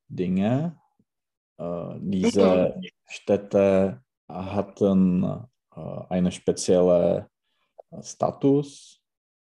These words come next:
Speaker 2: Mhm, einen speziellen Status, genau.
Speaker 1: Status. Aber ich, ich weiß nicht, was, was, äh, was es meint.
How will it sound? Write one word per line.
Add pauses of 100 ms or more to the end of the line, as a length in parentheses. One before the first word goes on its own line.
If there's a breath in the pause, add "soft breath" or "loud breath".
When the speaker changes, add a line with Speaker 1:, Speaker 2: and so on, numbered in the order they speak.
Speaker 2:
Mhm,
einen
speziellen
Status,
genau.
Speaker 1:
Status. (1000)
Aber
ich,
ich
weiß
nicht,
was,
was,
äh,
was
es
meint.